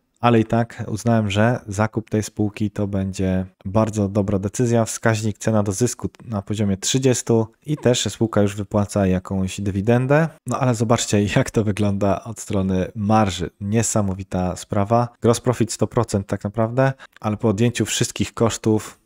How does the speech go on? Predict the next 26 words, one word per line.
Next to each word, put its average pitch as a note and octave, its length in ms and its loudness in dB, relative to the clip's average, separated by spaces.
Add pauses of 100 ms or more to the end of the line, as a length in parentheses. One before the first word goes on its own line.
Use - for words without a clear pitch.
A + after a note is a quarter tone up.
marża G#2+ 460 2
netto G2+ 440 -2
na F2+ 120 -4
poziomie G2 500 -2
pięćdziesięciu G#2 920 -2
ośmiu F2+ 580 -2 (140)
procent. - 480 -2 (180)
Niesamowita F#2+ 1160 -2
sprawa. - 500 -4 (200)
Spółka A2+ 480 0
waży G2 360 0
u A#2 80 -8
mnie G2 180 -2
w - 40 -16
portfelu G2+ 400 0
aktualnie F#2 480 0
trzy - 340 -2
sześćdziesiąt. A#2 680 0
No B2+ 60 2
i A#2+ 60 2
tak A#2 140 0
wyglądają G#2+ 560 2
podstawowe G2+ 500 2
dane F#2+ 440 0
historyczne, A2 680 -2
finansowe. B2+ 640 0